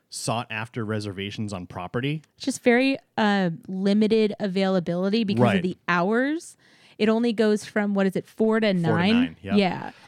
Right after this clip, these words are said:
Speaker 1: Um, but because that is so hard to find, it's really difficult to modify.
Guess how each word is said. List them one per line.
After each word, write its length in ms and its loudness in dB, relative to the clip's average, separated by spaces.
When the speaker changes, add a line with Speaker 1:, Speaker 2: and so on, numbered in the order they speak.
Speaker 1:
Um, 480 -6
but 240 -2
because 540 -2
that 200 -4
is 120 -8
so 260 -4
hard 440 -4
to 40 -12
find, 580 -10
it's 160 -14
really 380 -4
difficult 500 -8
to 80 -10
modify. 680 -10